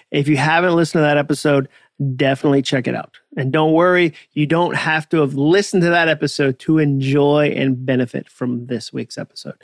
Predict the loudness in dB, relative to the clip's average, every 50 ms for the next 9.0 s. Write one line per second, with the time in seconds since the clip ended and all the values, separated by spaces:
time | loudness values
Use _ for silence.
0 | -20 -20 -20 -20 -20 _ _ _ _ -4 -2 -2 0 0 0 2 2 0 0 0
1 | 0 -2 -4 -6 -10 _ _ _ _ _ _ _ -2 0 0 2 2 2 4 4
2 | 4 2 2 0 -2 -4 -2 -4 -4 -2 -4 -4 -4 -4 -4 -2 0 0 2 2
3 | 2 0 0 -2 -4 -4 -2 -4 -4 -6 -4 -2 0 2 2 2 2 0 -2 -6
4 | _ _ _ _ _ _ _ _ _ _ _ _ _ _ _ _ _ -2 -2 -2
5 | -4 _ -10 -8 -4 -2 -2 0 0 -2 -4 -8 -12 -18 _ _ _ _ _ _
6 | _ _ -2 0 0 0 0 -2 -6 -4 -4 -2 0 2 2 2 2 4 2 2
7 | 0 0 0 0 0 0 0 0 0 0 2 2 4 4 4 4 4 4 4 4
8 | 4 2 2 4 2 2 2 4 2 2 4 4 2 2 0 0 -2 -2 -2 -4